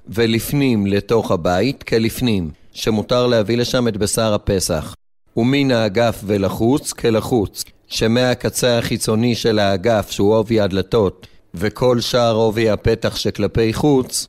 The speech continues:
נחשב כחוץ לבית, והמוציא לשם את בשר הפסח חייב.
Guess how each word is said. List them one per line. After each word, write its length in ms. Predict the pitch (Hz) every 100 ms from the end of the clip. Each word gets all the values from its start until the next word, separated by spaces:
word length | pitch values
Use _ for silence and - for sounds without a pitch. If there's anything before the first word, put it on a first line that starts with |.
| -
נחשב 440 | 107 110 139 120 107
כחוץ 440 | 107 - 147 -
לבית, 480 | 120 101 113 113 110
והמוציא 420 | 104 104 101 - 120
לשם 360 | 107 117 110
את 100 | 107
בשר 320 | 98 - 113
הפסח 420 | 104 - 110 120 110
חייב. 400 | 104 101 87